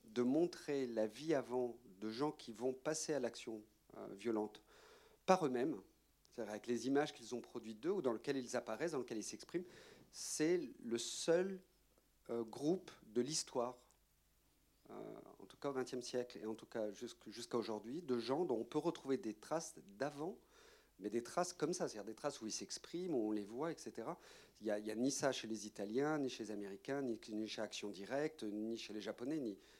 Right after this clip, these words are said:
vraiment nulle part. Et, et toute cette matière, ça veut dire on peut quand même faire un film d'une heure, enfin en tout cas où la première partie dure une heure, principalement construite avec des images de gens qui vont fonder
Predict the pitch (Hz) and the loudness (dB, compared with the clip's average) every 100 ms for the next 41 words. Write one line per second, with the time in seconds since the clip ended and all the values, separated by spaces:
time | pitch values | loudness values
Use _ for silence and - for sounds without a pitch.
0 | - - 120 120 139 143 143 131 107 104 | -18 -6 -2 0 0 2 2 2 -6 -14
1 | - 107 107 101 - 107 - - 131 - | -4 2 4 2 2 -2 -4 -2 0 4
2 | 135 - 160 - 101 101 101 - 107 - | 4 4 2 0 -4 -4 -6 -10 -12 -2
3 | 123 127 - 123 120 - 110 120 123 107 | 2 2 2 2 2 -4 -4 0 0 0
4 | 107 120 113 120 127 123 117 117 120 - | 0 -2 0 2 4 4 2 0 -2 -4
5 | 104 101 127 123 170 - - - - - | -2 0 2 2 -2 -8 -20 -20 -20 -20
6 | _ - 143 - 131 117 127 165 143 127 | _ -2 0 0 2 4 4 2 0 -2
7 | - 180 123 117 117 117 120 - - 117 | -2 -2 0 0 0 0 0 -2 -2 -4
8 | 117 175 175 110 117 117 - _ _ - | -2 -4 -4 -8 -10 -10 -16 _ _ -6
9 | 120 117 | -4 -2